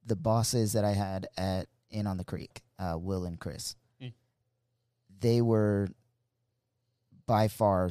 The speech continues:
Speaker 1: some of the most loving people you could ever meet. If you needed anything, you could ask them and they'd be there.
Speaker 2: Yeah.
Speaker 1: They took care of their employees. They took care of their business. Uh, one of them was a doctor.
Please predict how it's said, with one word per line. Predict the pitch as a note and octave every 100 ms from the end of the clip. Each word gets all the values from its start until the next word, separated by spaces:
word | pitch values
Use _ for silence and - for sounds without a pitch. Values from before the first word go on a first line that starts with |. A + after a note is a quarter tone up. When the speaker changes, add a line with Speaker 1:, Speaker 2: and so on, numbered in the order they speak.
| -
Speaker 1:
some | - G2+
of | F#2
the |
most | G2 F2 F#2
loving | G2 F#2+ F#2+ F#2
people | F2 E2 B1+ C#2 _ _ _ _
you | G2+
could | G2+
ever | F#2+ D#2
meet. | C#2+ A1 - -
If | F2 G2
you | G2
needed | A2+ B2 A#2
anything, | A#2 A2 A2 G#2
you | F2
could | G2
ask | G2+ F2+
them | G2+ F2+
and | F2
they'd | D#2+
be | D#2+ D2
there. | C2 A#1+ _ _ -
Speaker 2:
Yeah. | A#2+
Speaker 1:
They | A#2
took | - B2+
care | - A#2+
of | A2+
their | A2
employees. | G2+ B2 B2 A2+ G#2+ G#2+ G2+
They | F#2+
took | - F2
care | A#2+ G2+ F#2+
of | F#2
their | D#2
business. | G2+ G#2 G2+ G2 F#2+ - - _ _ _ -
Uh, | D#2+
one | F2+ A2
of |
them | A2 G2
was | E2
a | D#2
doctor. | G2 G2+ A#2+ A#2 A2+ A2+